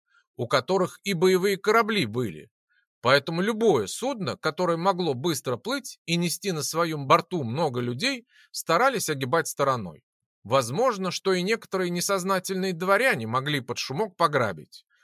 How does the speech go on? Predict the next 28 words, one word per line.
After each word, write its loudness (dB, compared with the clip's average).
пока 2
у -2
власти 0
дел 2
по 0
горло. -4
На -2
ночлег 0
мы 0
остановились -2
в -12
небольшом -2
заливе, 0
в -20
котором 0
уже 0
стояла -2
пара 2
небольших -2
торговых -2
кораблей. -6
Когда 2
наши 0
суда 0
повернули -2
в -4
их -6
сторону, 0